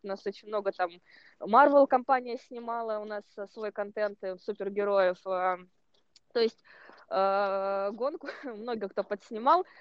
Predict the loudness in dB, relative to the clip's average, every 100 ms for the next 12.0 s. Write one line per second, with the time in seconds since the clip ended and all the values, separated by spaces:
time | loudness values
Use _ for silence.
0 | -12 -6 0 0 2 -2 2 0 0 0
1 | 2 2 2 0 0 2 0 0 0 -2
2 | -6 -4 -2 2 2 2 2 0 -2 -2
3 | 0 0 4 4 4 2 2 2 -4 -2
4 | 0 0 -2 -6 -8 -8 -8 -10 -6 2
5 | 2 0 -4 2 4 4 2 -2 -10 -8
6 | -10 -8 -10 -6 -8 -4 -2 -2 -2 -4
7 | -6 -8 -8 -8 -6 -6 -8 -14 -10 -4
8 | -6 -4 4 6 6 4 -16 -18 0 6
9 | 8 6 2 0 0 -2 -2 -2 -4 -6
10 | -10 -12 -10 -10 -6 -6 -6 -6 -2 2
11 | 4 6 4 -2 -4 -4 -4 -6 -8